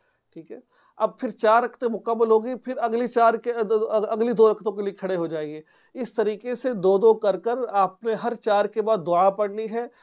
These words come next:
इस तरह पढ़कर आपने मुकम्मल बीस रकात मुकम्मल कर लेनी है। ठीक है,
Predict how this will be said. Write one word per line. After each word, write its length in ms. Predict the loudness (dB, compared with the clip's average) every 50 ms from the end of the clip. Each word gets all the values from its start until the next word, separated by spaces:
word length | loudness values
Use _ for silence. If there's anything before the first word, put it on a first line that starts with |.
| _ -20 _ _
इस 200 | -10 -10 -6 -4
तरह 120 | 0 0 0
पढ़कर 420 | 0 0 0 0 0 0 -2 -4
आपने 440 | 0 2 2 2 2 0 0 -4 -2
मुकम्मल 540 | -2 -2 -6 -2 -4 -4 -2 -2 -6 -6 -4
बीस 340 | -6 -4 -4 -4 -6 -6 -8
रकात 480 | -8 -6 -4 -4 -2 -2 -2 -2 -4 -10
मुकम्मल 480 | -16 -14 -10 -10 -10 -8 -6 -8 -8 -6
कर 220 | -6 -6 -8 -6
लेनी 280 | -6 -8 -8 -8 -10 -10
है। 240 | -10 -12 -14 -14 _ _ _ _ _ _ _ _ _ _ -18
ठीक 180 | -18 -16 -16
है, 100 | -18 -18